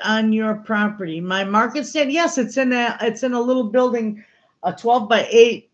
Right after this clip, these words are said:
building right in front of my house. And I are coming up this summer for sure. Well, I hope so. <sighs> Let's see.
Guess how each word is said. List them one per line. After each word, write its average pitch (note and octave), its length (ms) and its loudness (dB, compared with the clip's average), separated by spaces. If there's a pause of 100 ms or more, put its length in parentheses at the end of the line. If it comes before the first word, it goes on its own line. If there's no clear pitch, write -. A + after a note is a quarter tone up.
building G3+ 640 2
right G#3+ 320 -2
in F#3+ 140 -6
front G#3+ 220 -2
of G3+ 40 -2
my F#3+ 120 -4
house. E3 460 -6 (1800)
And A3 160 -2
I G#3+ 220 0
are G#3+ 160 0
coming A#3+ 340 -4
up G#3+ 280 -2
this A3 220 0
summer A3+ 340 -2
for G3+ 120 -6
sure. G3+ 340 -6
Well, A3 200 0
I B3 140 2
hope B3+ 320 4
so. F#3 500 -2 (1800)
<sighs> - 0 -
Let's A3 1500 -2
see. F3 380 -4